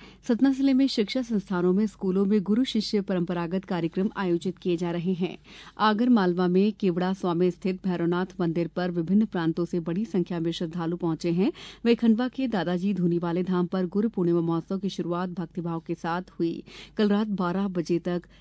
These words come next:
एक लाख से अधिक श्रद्धालुओं ने मंदिर में दर्शन किए। जबलपुर में विभिन्न आश्रम और स्थलों पर गुरु पूजन किया जा रहा है।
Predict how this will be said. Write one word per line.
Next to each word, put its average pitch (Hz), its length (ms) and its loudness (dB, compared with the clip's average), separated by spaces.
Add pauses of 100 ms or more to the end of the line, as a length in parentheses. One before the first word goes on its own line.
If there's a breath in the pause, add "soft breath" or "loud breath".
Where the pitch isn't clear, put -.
(140 soft breath)
एक 247 240 2
लाख 190 220 0
से 190 100 -2
अधिक 180 200 -2
श्रद्धालुओं 170 420 -2
ने 185 120 4
मंदिर 170 340 0
में 170 120 -2
दर्शन 165 300 -2
किए। 175 320 0 (380 loud breath)
जबलपुर 220 420 4
में 240 160 4
विभिन्न 220 360 6 (100)
आश्रम 190 560 0
और 175 180 -4
स्थलों 175 320 -4
पर 190 200 -2
गुरु 214 220 -2
पूजन 175 320 0
किया 170 220 -4
जा 170 160 -4
रहा 170 220 -4
है। 165 200 -6